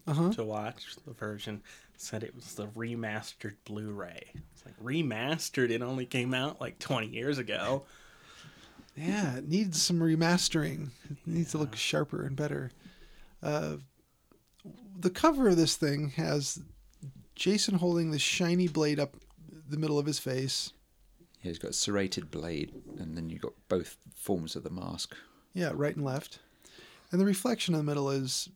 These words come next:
Speaker 3: And then you've got this naked woman screaming in reflection.
Speaker 1: Does that happen in the movie?
Speaker 2: No.
Speaker 3: No.
Speaker 1: Okay.
Speaker 3: But it looks like, uh, the sort of imagery you'd get in slashers and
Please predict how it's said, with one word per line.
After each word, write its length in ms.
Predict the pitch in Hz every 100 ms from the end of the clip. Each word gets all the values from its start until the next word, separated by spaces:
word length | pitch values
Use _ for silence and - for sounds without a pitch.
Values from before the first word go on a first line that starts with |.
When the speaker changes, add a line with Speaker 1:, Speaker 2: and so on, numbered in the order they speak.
| _ _ _ _ _
Speaker 3:
And 80 | 110
then 60 | 98
you've 80 | 95
got 100 | -
this 140 | 90
naked 320 | 101 92 98
woman 260 | 87 90 82
screaming 640 | - 104 95 87 64 82
in 120 | 101 85
reflection. 720 | 90 95 - 104 104 90 85 - - - - -
Speaker 1:
Does 120 | 170
that 120 | 202 233
happen 280 | 202 202
in 60 | 214
the 60 | 202
movie? 320 | 202 208 196 - -
Speaker 2:
No. 240 | 123 110 104
Speaker 3:
No. 80 | 73 69 _ _ _ 147
Speaker 1:
Okay. 180 | - - -
Speaker 3:
But 100 | 107
it 60 |
looks 200 | 107 -
like, 400 | - 92 - - -
uh, 120 | 55 -
the 120 | - -
sort 240 | - 90
of 80 | 87
imagery 340 | 85 82 80
you'd 180 | 69 76
get 140 | -
in 80 | -
slashers 580 | - - 82 - - -
and 200 | 85